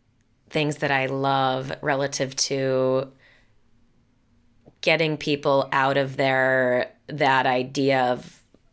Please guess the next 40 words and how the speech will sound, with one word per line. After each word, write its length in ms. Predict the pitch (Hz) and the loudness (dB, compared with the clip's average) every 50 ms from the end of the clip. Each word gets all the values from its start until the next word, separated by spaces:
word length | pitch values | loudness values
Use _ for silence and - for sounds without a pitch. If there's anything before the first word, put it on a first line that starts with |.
| _ - - | _ -6 -4
certainty 720 | - - 160 147 - - 139 135 - 143 135 131 127 - | -2 0 0 0 -2 -2 -4 -4 -2 -2 -2 -2 0 0
around 460 | 139 135 135 131 131 131 131 131 131 | -2 0 0 0 0 -2 -2 -2 -2
whatever 400 | 139 139 135 139 131 131 135 131 | -2 0 0 0 0 0 0 0
idea 340 | 123 123 131 131 127 131 131 | 0 0 0 0 0 0 0
they're 140 | 139 135 | -2 -4
holding 360 | 131 - 139 135 131 135 127 131 | -4 -2 -2 -2 0 -2 -2 -2
about 220 | 127 131 127 127 | -2 -2 -2 -2
a 60 | 127 | -4
certain 280 | - - 135 117 73 - | -4 -4 -4 -4 -4 -4
person 480 | - - 147 139 135 - - 135 135 135 | -2 0 0 2 2 0 0 -2 -2 -2
or 60 | 127 | -2
a 40 | 131 | -2
certain 220 | - - 127 - 135 | -2 -2 -4 -4 -6
situation, 640 | - 143 - - 135 135 131 131 131 - 135 131 | -6 -4 -4 -2 0 0 2 2 2 0 0 0
whether 200 | 135 131 131 135 | -2 0 0 0
it's 160 | 127 131 131 - | 0 -2 -2 -2
in 120 | 135 131 | -4 -4
a 20 | |
micro 840 | 127 131 135 135 139 151 156 160 - - 151 139 135 135 135 135 135 - - - - - | -4 -4 -2 0 0 0 -2 -2 -4 -2 0 0 2 2 0 -2 -2 -6 -14 -16 -8 -4
engagement 540 | - 147 139 147 135 135 135 147 143 101 | -2 -2 0 0 0 0 0 -2 -4 -2
like 160 | 135 135 135 - | -2 -4 -2 -2
you're 140 | 151 147 | -2 -2
describing 560 | 143 147 - - - 139 135 139 135 135 131 131 | 0 -2 -2 -2 0 0 0 0 0 -2 -2 -2
with 120 | 131 131 | -2 -2
a 60 | 135 | -2
loved 300 | 131 143 143 143 135 135 | 2 2 2 2 2 0
one 280 | 139 139 135 131 131 127 | -4 -2 -2 -2 -2 0
where 160 | 131 127 127 | 0 0 0
you're 200 | 127 127 127 127 | 0 0 0 -2
like, 280 | 127 123 123 123 - - _ - - | -2 -2 -4 -6 -8 -14 _ -16 -12
"Okay, 240 | 139 - 147 143 135 | -8 -6 -4 -2 -2
we're, 220 | 123 131 131 127 - - - - - _ | -2 -4 -4 -6 -8 -12 -20 -20 -16 _
we're 80 | - 135 | -10 -6
triggered 640 | 131 - - - 202 175 156 160 151 147 147 139 143 | -4 -2 0 2 2 2 4 4 4 4 4 2 0
and 140 | 127 127 131 | 0 -2 -2
we're 100 | 131 127 | -2 -2
both 400 | 131 165 147 143 139 - - - _ - | 0 2 2 0 0 -4 -12 -12 _ -4
in 140 | 156 143 | -2 0
our 140 | 143 139 135 | 2 2 2
stuff 520 | 127 - - - 135 131 131 131 - - | 0 0 0 0 0 0 0 -2 -6 -10